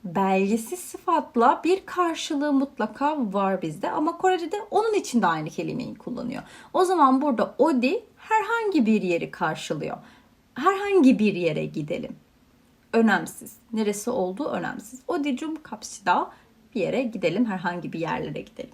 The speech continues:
demiş oluyorum. Evet, dördüncü ünitenin ilk kısmı bununla birlikte bitiyor. Alıştırmalarımızı ve özellikle dinleme alıştırmasını yapmayı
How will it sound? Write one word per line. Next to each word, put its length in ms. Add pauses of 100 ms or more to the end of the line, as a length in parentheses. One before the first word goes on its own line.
(140)
demiş 540 (160)
oluyorum. 340 (180)
Evet, 420 (140)
dördüncü 420
ünitenin 540 (400)
ilk 280
kısmı 580
bununla 340
birlikte 520
bitiyor. 500 (380)
Alıştırmalarımızı 920
ve 140
özellikle 460
dinleme 300
alıştırmasını 920
yapmayı 580